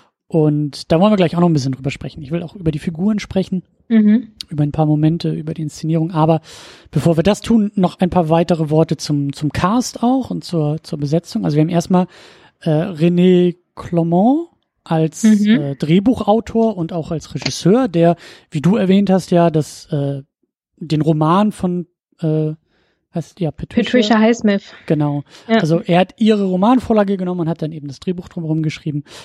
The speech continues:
Speaker 1: und den Film auch inszeniert. Und dann haben wir eben die drei wichtigsten Besetzungen. Wir haben, äh, äh, jetzt geht's wieder los. Ich, ich
Speaker 2: Alain
Speaker 1: frage,
Speaker 2: Delon.
Speaker 1: ist es Französisch? Ist es Englisch? Äh,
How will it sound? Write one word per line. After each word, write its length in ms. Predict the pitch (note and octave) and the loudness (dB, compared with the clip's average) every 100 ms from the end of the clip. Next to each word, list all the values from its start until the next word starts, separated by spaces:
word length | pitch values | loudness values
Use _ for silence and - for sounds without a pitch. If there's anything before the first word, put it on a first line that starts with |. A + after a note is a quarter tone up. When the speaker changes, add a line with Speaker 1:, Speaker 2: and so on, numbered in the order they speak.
| - _ | -20 _
Speaker 1:
und 180 | E3+ C#3 | 0 0
den 80 | |
Film 240 | C#3 E3 D#3 | -2 -2 -2
auch 100 | B2 | -6
inszeniert. 640 | B2 - C#3+ A3+ D#4+ - _ _ _ - _ _ | -10 -2 4 4 2 -6 _ _ _ -20 _ _
Und 260 | - F#3 F3 | -2 0 2
dann 160 | E3 E3 | 2 2
haben 120 | E3+ | 2
wir 60 | F3 | 0
eben 400 | D#3+ D#3+ D#3 - | -2 -2 -2 -4
die 120 | - | -6
drei 420 | D3 D#3 D#3 D#3+ D3 | -4 0 2 4 2
wichtigsten 720 | D#3 - - - D#3 D3+ D3 | -2 -4 -8 -6 -2 -2 0
Besetzungen. 540 | D3 D#3 - - E3 | 2 0 0 -2 0
Wir 140 | D3 D3 | 2 2
haben, 340 | D3 C#3+ C#3+ | 2 0 -4
äh, 380 | F#3 C#3+ C#3 C#3 - _ - _ _ _ _ _ | -2 -2 0 -2 -6 _ -20 _ _ _ _ _
äh, 200 | D3 C3+ A#2+ | -8 -8 -6
jetzt 160 | D3+ | -6
geht's 200 | - D#3+ | -6 -6
wieder 120 | - D3+ | -2 0
los. 300 | C#3+ C3 D3+ | -2 -6 -10
Ich, 160 | C#3+ - D3+ | -16 -16 -18
ich 160 | - | 0
Speaker 2:
Alain 280 | A#3 A3 G#3+ | 2 4 4
Speaker 1:
frage, 140 | G#3 | 4
Speaker 2:
Delon. 300 | G#3 G#3 D4 D#4+ _ - - | 2 2 0 -2 _ -18 -14
Speaker 1:
ist 100 | - | -12
es 360 | - - - | -12 -14 -20
Französisch? 600 | - D#3+ - F3 G#3+ A#3 | -6 -4 0 2 2 0
Ist 140 | - - | -4 -6
es 140 | F3 | -4
Englisch? 460 | - G3+ B3 A#3+ - | 0 2 2 0 -2
Äh, 260 | F#3+ E3+ | -2 0